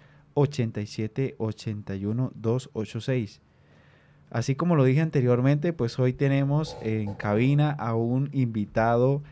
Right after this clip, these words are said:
especialísimo, un invitado que acaba de llegar de una misión bastante interesante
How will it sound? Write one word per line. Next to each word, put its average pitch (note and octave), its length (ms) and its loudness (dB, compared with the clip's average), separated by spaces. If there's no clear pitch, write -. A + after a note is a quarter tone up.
especialísimo, A#2 1200 0
un B2+ 200 0
invitado B2+ 680 0
que G#2+ 260 -6
acaba A2+ 460 -2
de C3 180 2
llegar A2 500 0
de A2 300 -2
una A2+ 260 0
misión C3 560 0
bastante A#2+ 760 -4
interesante A2 1000 -2